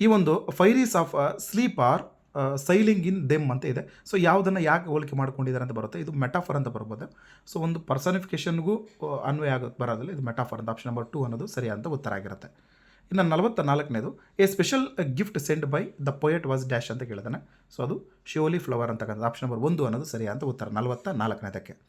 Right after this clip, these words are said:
ನಲವತ್ತೈದನೇ ಪ್ರಶ್ನೆ ನೋಡಿ, ಈ ಒಂದು, ಆ, fairies of sleep ಅನ್ನೋದನ್ನ ಯಾರಿಗೆ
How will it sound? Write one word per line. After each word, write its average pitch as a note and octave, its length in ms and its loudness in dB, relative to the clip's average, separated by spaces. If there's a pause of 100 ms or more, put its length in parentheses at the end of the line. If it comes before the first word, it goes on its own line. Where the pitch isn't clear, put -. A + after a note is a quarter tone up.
(420)
ನಲವತ್ತೈದನೇ F3+ 560 4
ಪ್ರಶ್ನೆ C#3 300 -6
ನೋಡಿ, - 460 -8 (100)
ಈ G#3 40 2
ಒಂದು, F3+ 460 4
ಆ, D3 80 -2
fairies G3+ 480 4
of D#3+ 380 -2
sleep A3+ 180 2
ಅನ್ನೋದನ್ನ D#3 320 0
ಯಾರಿಗೆ D#3 480 2